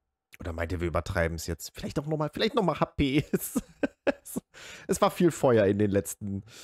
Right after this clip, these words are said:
in den letzten Leveln. Wir, wir brauchen ja auch, wir müssen ja auch ein bisschen tanky sein.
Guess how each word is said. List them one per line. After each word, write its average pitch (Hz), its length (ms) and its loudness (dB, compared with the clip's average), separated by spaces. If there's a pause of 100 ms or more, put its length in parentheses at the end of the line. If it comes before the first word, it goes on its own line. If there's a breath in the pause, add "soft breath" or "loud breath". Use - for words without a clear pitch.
(580 loud breath)
in 104 140 -4
den 98 100 4
letzten 92 300 0
Leveln. 90 380 0
Wir, 160 420 -2 (480)
wir 147 100 -8
brauchen 185 320 0
ja 156 100 6
auch, 147 120 2
wir 160 60 0
müssen 196 140 -2
ja - 60 2
auch 180 60 2
ein 170 40 0
bisschen 156 200 -2
tanky 87 360 0
sein. 73 240 -8